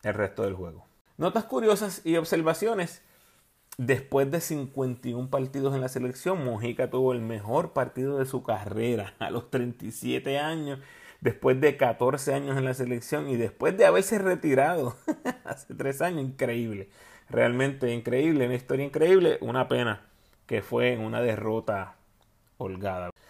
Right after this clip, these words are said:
Pelacoco también tuvo el mejor juego de su carrera en la selección, con diez puntos y seis rebotes en apenas doce minutos. Y en otras notitas interesantes,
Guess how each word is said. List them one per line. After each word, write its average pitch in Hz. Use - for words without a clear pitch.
Pelacoco 214
también 139
tuvo 156
el 147
mejor 123
juego 143
de 139
su 139
carrera 131
en 139
la 135
selección, 135
con 127
diez 120
puntos 139
y 127
seis 123
rebotes 139
en 117
apenas 113
doce 131
minutos. 160
Y 156
en 151
otras 190
notitas 190
interesantes, 175